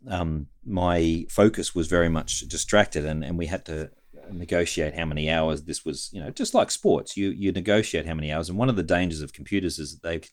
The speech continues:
keep sucking your hours away. And people who've become addicted to online gaming, and yes, it is possible,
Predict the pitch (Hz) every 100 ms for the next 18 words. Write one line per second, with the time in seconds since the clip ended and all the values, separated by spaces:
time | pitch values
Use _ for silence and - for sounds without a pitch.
0 | - - 101 - 82 78 73 78 82 85
1 | 76 65 - - 85 80 - - - -
2 | - - - - 117 120 98 87 87 98
3 | 85 78 101 104 82 80 - 82 76 73
4 | - 95 85 80 76 71 71 80 78 85
5 | - 82 - 98 - - 73